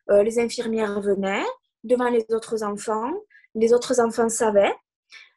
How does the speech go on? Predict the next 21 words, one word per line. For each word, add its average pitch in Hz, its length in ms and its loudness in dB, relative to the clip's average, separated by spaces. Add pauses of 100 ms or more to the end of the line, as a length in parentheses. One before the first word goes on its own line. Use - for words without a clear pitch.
(100)
Euh, 190 60 -4
Julia, 233 320 2
pendant 262 260 0
qu'il 247 180 -6
était 240 360 2
à 214 100 -2
la, 208 200 -2
pendant 220 260 -6
qu'Hugo 247 300 2
était 247 200 2
hospitalisé, 226 720 0 (100)
elle 440 100 4
avait, 320 400 4
euh, 403 100 -6 (1080)
dit 247 220 -4
à 294 80 0
sa 330 160 -2
façon 294 480 0 (420)
aux 262 100 -2
petits 262 300 -4
copains 240 360 0